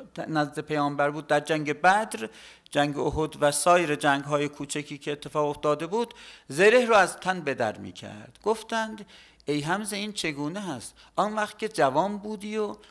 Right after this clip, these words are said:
قوی بودی و قدرتمند، زره به تن می‌کردی، اکنون که پیر شده ای، زره از تن باز کرده ای."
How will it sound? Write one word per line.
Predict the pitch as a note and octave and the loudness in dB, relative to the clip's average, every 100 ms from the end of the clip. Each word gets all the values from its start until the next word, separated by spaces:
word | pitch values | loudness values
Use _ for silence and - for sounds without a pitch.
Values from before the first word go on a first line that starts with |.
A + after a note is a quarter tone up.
| _ _ _ - - | _ _ _ -20 -4
قوی | D#3 D3 E3+ G#3 | 0 0 -2 -6
بودی | G#3 F#3 G#3+ | -8 -8 -4
و | G#3 F3+ | -4 -2
قدرتمند، | D#3 C#3 C3+ - - E3+ A3 A3 F#3+ | -2 0 -2 -2 -4 -4 -4 -8 -10
زره | C3+ C#3+ D#3+ G#3 | -4 0 0 -2
به | G#3 | -2
تن | G#3+ G#3+ F#3+ | -2 -2 -4
می‌کردی، | D3+ C3 B2 A#2 - | -6 -4 -4 -4 -6
اکنون | - E3 - A3+ A3 | -4 -4 -4 -12 -10
که | A3+ | -12
پیر | A3 A3 A#3 | -10 -10 -8
شده | - G#3 G3+ | -6 -6 -4
ای، | G#3+ G#3+ G3+ - - - | -6 -8 -10 -14 -20 -20
زره | - C#3+ F3 F3 | -6 -4 -4 -6
از | D#3+ | -8
تن | - D#3 D#3+ - _ _ _ - - - - _ D#3 - | -6 -8 -8 -14 _ _ _ -20 -20 -20 -20 _ -20 0
باز | E3+ E3 - | 4 4 2
کرده | - A#2 G2+ G2 | 0 -2 -2 -6
ای." | D2 F#2+ | -12 -16